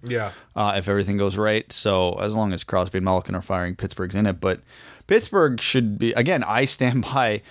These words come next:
Speaker 2: You have Evgeny Malkin, Sidney Crosby on your team. You should win the cup every year.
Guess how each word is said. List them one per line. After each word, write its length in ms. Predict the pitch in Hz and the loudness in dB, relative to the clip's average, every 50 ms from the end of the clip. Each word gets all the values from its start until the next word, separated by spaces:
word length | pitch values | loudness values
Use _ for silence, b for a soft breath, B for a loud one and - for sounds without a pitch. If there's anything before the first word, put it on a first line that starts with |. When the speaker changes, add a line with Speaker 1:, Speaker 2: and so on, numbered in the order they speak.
| B B B B B B - | B B B B B B -2
Speaker 2:
You 220 | 127 139 175 202 | 0 2 2 2
have 240 | 196 196 196 185 170 | 2 2 2 2 2
Evgeny 500 | 156 160 143 143 139 147 147 165 175 170 | 2 2 2 2 2 2 2 2 2 2
Malkin, 480 | 156 147 147 147 143 - 151 147 147 147 - | 2 2 2 2 2 0 0 0 0 -4 -6
Sidney 400 | - - - - 147 143 143 139 | -6 -4 0 0 2 2 2 2
Crosby 480 | 131 - 131 123 123 120 110 120 123 120 - | 2 2 2 2 2 2 2 0 0 2 2
on 240 | 117 113 113 113 117 | 2 2 4 4 4
your 140 | 113 107 | 2 2
team. 360 | 101 - 107 101 95 90 92 - - | 0 0 -2 -2 -2 -2 -4 -6 -2
You 120 | 123 143 | 0 0
should 200 | 139 - 160 147 | 2 2 2 2
win 120 | 143 135 127 | 2 2 2
the 80 | 127 | 0
cup 220 | 120 - 110 - 107 | 2 0 -2 0 0
every 220 | 98 92 95 85 | -4 -4 -4 -8
year. 160 | - - - | -10 -12 -16